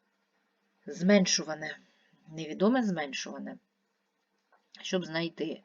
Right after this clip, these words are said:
зменшуване, треба різницю додати від'ємник.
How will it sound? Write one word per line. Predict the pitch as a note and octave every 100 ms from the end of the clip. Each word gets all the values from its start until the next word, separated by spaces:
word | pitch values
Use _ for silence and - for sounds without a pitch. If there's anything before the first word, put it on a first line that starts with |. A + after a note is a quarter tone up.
| -
зменшуване, | E3 D3 D3 - G#3+ C#4 D#4+
треба | - - D3+ B2+ -
різницю | D#3 C#3+ D3+ F3 G#3 D4 D#4 _ -
додати | D3 C#3 D#3 F3 F3 F3 - _ _ _ _ _
від'ємник. | - D3 C#3 C3+ C3 -